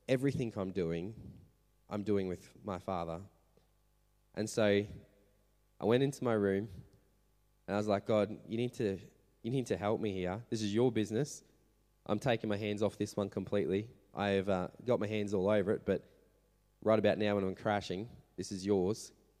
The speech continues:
I need to know how I'm gonna do this, because there is no way. Like, what do I need to do? How do I humble myself for this moment?" And as I've taken my hands off it, I've gone, "Okay, God, like, I'm just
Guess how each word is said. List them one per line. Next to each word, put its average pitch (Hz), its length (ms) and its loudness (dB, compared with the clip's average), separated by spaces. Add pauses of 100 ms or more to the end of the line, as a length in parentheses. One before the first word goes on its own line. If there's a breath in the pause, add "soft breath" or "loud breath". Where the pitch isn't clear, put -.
(440)
I 107 100 -2
need 117 220 0
to - 120 -8
know 101 200 0
how 95 240 -6
I'm 101 80 0
gonna 92 160 -2
do 98 180 0
this, 98 180 -4
because - 300 -6
there 110 160 2
is 98 160 -2
no 95 200 -2
way. 87 500 -2 (420)
Like, 92 180 0
what 107 200 2
do 127 100 0
I 110 60 2
need 101 160 -2
to 98 180 0
do? 71 60 -10
How 107 200 -4
do 117 120 0
I 107 80 0
humble 101 400 -2
myself 90 600 -2 (380)
for 107 120 -4
this 95 200 -2
moment?" 92 400 -2 (1200)
And 101 120 -2
as 101 120 2
I've 104 120 2
taken 127 280 0
my 107 140 0
hands 104 300 -2
off 98 200 -2
it, 92 200 -4
I've 101 180 -2
gone, 104 220 2
"Okay, 107 360 -2
God, 98 240 0
like, 90 220 -2
I'm 101 100 -4
just 107 280 -4